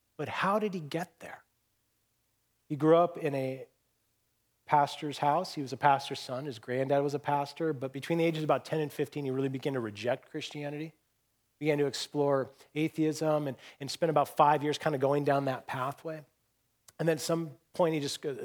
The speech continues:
"Man, this is, this is not satisfying in the way Christianity is. It's not answering my big questions." And so he came back to the church. Um, but when he came back to the church, what weighed very heavily on his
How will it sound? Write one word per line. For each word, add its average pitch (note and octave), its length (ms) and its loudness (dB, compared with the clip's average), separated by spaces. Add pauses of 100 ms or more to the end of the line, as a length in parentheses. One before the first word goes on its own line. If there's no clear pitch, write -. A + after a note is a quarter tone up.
"Man, C3 200 -4
this B2 140 -8
is, A2+ 140 -12 (300)
this - 160 -10
is A#2+ 80 -8
not C#3+ 240 0
satisfying C#3 1040 -4 (320)
in B2+ 60 -10
the B2+ 80 -4
way C3+ 100 -2
Christianity C3+ 460 -4
is. B2+ 140 -4
It's A2 160 -12
not C3 160 -2
answering C#3+ 440 -4
my A#2+ 120 0
big B2 220 -4
questions." E3 680 -2
And B2 80 -10
so C#3+ 100 -4
he C3 80 0
came C#3 220 -6
back D3 320 4
to A3 100 -8
the G3 80 -4
church. B2 400 -6 (500)
Um, A#2 340 2 (420)
but D3+ 100 0
when D3+ 120 0
he C#3+ 60 -4
came D#3 160 -2
back E3+ 240 2
to F#3+ 80 -4
the D3+ 120 -2
church, D#3+ 420 -2
what C3 140 -4
weighed C#3 220 2
very C#3+ 180 2
heavily D#3+ 340 -2
on C3 160 -4
his A#2+ 220 -10